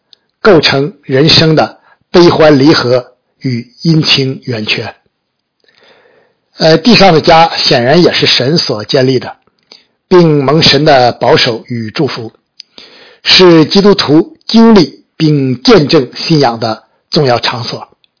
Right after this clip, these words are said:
正是借着这个家，我们出生、成长，并养育下一代，人类因此生生不息。十诫第五诫，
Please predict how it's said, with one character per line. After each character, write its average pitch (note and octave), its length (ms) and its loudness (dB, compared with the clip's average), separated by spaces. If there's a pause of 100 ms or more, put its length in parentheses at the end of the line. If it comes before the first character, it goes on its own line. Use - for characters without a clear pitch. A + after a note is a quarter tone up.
(960)
正 G#3+ 160 4
是 F3+ 320 4
借 G#3 220 2
着 D3 420 4
这 F#3+ 220 2
个 A#2+ 80 -4
家， - 480 0 (400)
我 C3+ 140 -2
们 C3+ 160 -4
出 F3+ 200 0
生、 E3+ 300 0 (520)
成 D#3+ 280 0
长， - 300 0 (520)
并 D3 320 0
养 A#2 240 -2
育 D#3+ 240 0
下 C3 240 0
一 A#2 100 -4
代， - 300 -2 (720)
人 C#3+ 200 2
类 D#3 340 2 (380)
因 G#3+ 200 4
此 - 340 -6
生 C#3 260 -2
生 B2 200 -4
不 A#2 140 -10
息。 - 340 -10 (1000)
十 - 260 0
诫 G#3 220 4
第 F#3+ 120 0
五 C3 160 0
诫， - 360 0